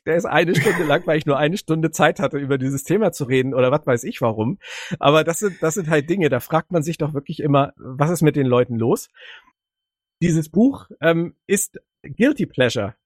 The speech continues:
Da, natürlich bringt das irgendwann mal Geld. Es verkauft sich ja auch super. Ich bin ja auch total zufrieden damit, wie es sich verkauft. Aber es ist nichts, wovon ich meine Familie ernähren kann. Das kannst du heutzutage mit Star Trek auch einfach nicht mehr.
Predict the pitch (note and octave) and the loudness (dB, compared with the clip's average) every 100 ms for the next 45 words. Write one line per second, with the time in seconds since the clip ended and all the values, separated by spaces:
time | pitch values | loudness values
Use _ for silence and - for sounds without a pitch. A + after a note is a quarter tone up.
0 | - D#3+ E3+ - C4 C4 - - E3 D3+ | -2 0 0 0 0 0 -2 -2 0 0
1 | C#3 - C#3 C3 B2+ B2 B2+ B2 A2 G#2+ | -2 0 0 0 -2 -2 0 0 0 -4
2 | B2 - F#3 - A3 - F3 A2+ A2 C3 | -4 -4 -2 0 -2 -4 -2 0 0 -2
3 | A#2+ A#2 B2 F3+ F#3 D#3 E3+ E3 E3+ E3 | -2 -4 2 2 2 0 -2 0 0 -2
4 | - G#3+ E3+ A#2 A2 A2+ A2 G#2 - G#2+ | -2 2 2 0 -2 -6 -8 -8 -10 -10
5 | - F2+ - _ - - - C#3+ E3+ D3 | -4 -6 -6 _ -20 -16 0 2 2 -2
6 | - E3+ D3+ A3 C4 - - _ D#3+ F3 | -6 -2 2 2 0 -10 -18 _ -2 0
7 | F3 E3 D#3 D3+ C#3+ C#3+ G3 D#3+ G#2 G#2+ | 0 2 2 2 2 2 2 0 0 -4
8 | G2 G2+ - F#2 - _ _ C#3 - F3 | -6 -8 -8 -10 -12 _ _ -4 0 0
9 | G#3 - D#3+ C3+ - C3 B2 A#2 A#2 A2 | -2 -2 0 0 0 -6 -4 -2 -4 -6
10 | - A#2+ - A#2 - G#2+ G#2+ A2 - - | -2 -2 0 -6 -6 -8 -4 -4 -4 -2
11 | A2 G2+ - G2+ D2+ | -2 -2 -4 -4 -4